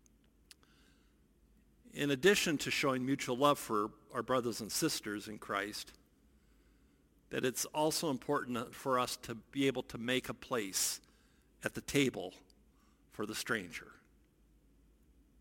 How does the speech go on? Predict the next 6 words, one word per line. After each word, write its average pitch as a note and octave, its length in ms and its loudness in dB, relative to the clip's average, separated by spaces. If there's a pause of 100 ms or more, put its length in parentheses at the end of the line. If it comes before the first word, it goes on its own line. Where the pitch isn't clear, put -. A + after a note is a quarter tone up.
(3000)
We C#3+ 80 0
need D#3 300 2
to C#3 420 4 (1700)
be C#3+ 160 4
able D#3+ 220 6
to B2 480 -2